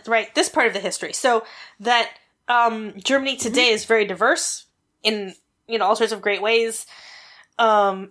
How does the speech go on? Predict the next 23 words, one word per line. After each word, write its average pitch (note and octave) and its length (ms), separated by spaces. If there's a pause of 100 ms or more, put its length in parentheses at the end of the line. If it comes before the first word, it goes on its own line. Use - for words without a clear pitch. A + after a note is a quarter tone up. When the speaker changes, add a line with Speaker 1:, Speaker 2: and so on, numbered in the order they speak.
(120)
Speaker 1:
and A3 720 (1080)
very C4 560
mindful G#3+ 400
of F3+ 80
its F3 140
history. G3+ 500 (840)
<laughs> A#3+ 80 (1300)
Um, G3 420 (240)
Speaker 2:
Yes, - 560 (120)
there C#4 180 (100)
are D4 120
Speaker 1:
Yes. A3+ 100 (100)
Speaker 2:
laws, G3+ 720
very D4 380
strict - 560
laws E3 380
in F3+ 100
Germany D#3+ 380
about D#3+ 300
Speaker 1:
Yes. F#3 100
Speaker 2:
Holocaust D#3 440
denial C3 440
that D3 340